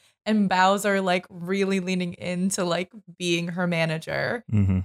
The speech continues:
Speaker 1: It's just, like, it's so good.
Speaker 2: It is interesting because we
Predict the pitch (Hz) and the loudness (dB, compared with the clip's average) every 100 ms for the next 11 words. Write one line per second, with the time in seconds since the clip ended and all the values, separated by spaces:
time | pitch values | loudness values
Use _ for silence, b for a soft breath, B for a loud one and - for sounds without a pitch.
0 | - 196 - 196 - - 175 170 _ 180 | -4 -8 -6 -6 -4 0 -2 -4 _ -8
1 | - 185 180 190 - - _ _ _ _ | -4 -2 -4 -6 -10 -12 _ _ _ _
2 | _ _ 139 147 151 135 135 127 - 113 | _ _ 2 6 4 4 4 4 4 4
3 | 98 104 120 101 110 113 110 92 | 4 4 2 4 4 6 6 4